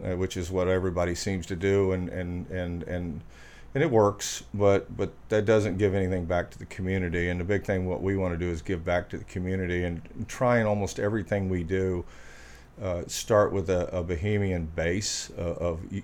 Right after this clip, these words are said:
kids that are playing in our events, uh, the adults playing in our events, uh, and, and have that. Some of them won't have that 'cause we're gonna, you know, look at doing a college basketball tournament, which will be Division One teams. So you can't, and then you can't interstate it.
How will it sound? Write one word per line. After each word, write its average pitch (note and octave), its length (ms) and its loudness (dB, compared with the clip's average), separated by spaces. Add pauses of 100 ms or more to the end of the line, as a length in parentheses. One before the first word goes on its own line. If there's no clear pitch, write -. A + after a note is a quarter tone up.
(100)
kids G#2 380 0
that A2 80 2
are G#2+ 60 2
playing G#2+ 380 0
in G#2 100 2
our G2+ 200 4
events, G2+ 640 0
uh, F2+ 280 -6
the F#2 120 0
adults F#2 420 -2
playing G#2+ 380 0
in G2+ 100 0
our G2 200 2
events, F#2+ 520 -4 (560)
uh, F#2 560 2
and, G2+ 180 -2
and G2 220 -2
have G2 240 2
that. E2+ 180 -2
Some B2 200 2
of A#2 80 4
them A#2 100 0
won't G#2+ 200 4
have F#2+ 260 2
that G2 200 4
'cause F#2+ 120 -4
we're F#2+ 200 -2
gonna, F#2 160 -2
you G#2+ 100 -2
know, F#2+ 60 -2
look F#2+ 160 -2
at - 80 -6
doing F#2 200 0
a - 20 -2
college E2+ 340 -2
basketball D#2+ 500 -2
tournament, F2 440 -2
which F2+ 240 -8
will F#2+ 80 -6
be F2 300 -6 (100)
Division F2+ 380 -4
One E2+ 180 -2
teams. - 320 -10
So A2 60 -4
you E2+ 260 -6
can't, F2+ 380 0
and F#2 180 0
then F#2 80 0
you F2 80 -2
can't F#2 320 -4
interstate F2+ 380 -6
it. - 60 -10